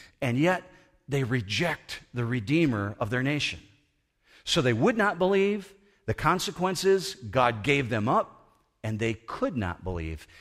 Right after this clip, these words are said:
And we're talking about an end times issue here. I don't know if you're aware of that.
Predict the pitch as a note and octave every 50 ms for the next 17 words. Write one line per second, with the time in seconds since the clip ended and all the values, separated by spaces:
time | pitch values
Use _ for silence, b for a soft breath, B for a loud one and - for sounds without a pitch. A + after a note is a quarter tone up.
0 | B B A#2 A2+ G#2+ A2 G#2+ - - D3+ E3+ - F3 E3 D#3 D3 C#3+ C3 A#2 A#2+
1 | A2 A2+ - B2 C3 D3+ C#3+ C3 - - D3+ C#3+ C#3 C#3 C3 B2+ A2+ G#2 C#3 D3+
2 | D3 - B2 A2 G2 F#2 F2+ E2+ D#2+ D#2 - _ _ _ _ _ _ _ A#2 A#2+
3 | A#2+ A#2+ C3 C#3 - E3+ D#3+ D#3 D3 F3+ F3+ F3 E3+ A#2 E2+ E2+ D2+ C#2+ - -
4 | _ - -